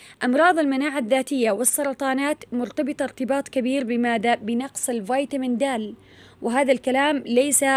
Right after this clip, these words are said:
يعني هكذا مجرد كلام، وإنما كلام مثبت بالكتب العلمية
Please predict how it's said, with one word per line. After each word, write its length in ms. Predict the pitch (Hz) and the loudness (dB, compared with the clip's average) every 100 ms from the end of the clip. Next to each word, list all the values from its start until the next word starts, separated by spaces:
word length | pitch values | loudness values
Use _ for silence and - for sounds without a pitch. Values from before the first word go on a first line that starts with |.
| - | 0
يعني 420 | - 214 208 233 240 | -4 -4 -2 0 0
هكذا 320 | 277 254 226 | 0 0 -2
مجرد 380 | 226 247 247 - | 0 0 0 -2
كلام، 360 | 240 254 277 | 0 0 0
وإنما 380 | 240 240 247 247 | -2 -4 -4 -4
كلام 640 | 247 233 247 277 240 226 247 | -4 -4 -2 -4 -4 -4 -4
مثبت 440 | - 247 190 - - - _ - - | -4 -4 -2 -2 -6 -20 _ -20 -16
بالكتب 640 | 196 233 226 311 311 320 240 - | -4 -4 -2 -2 2 2 2 -2
العلمية 640 | 240 214 226 262 226 | -2 0 0 0 -2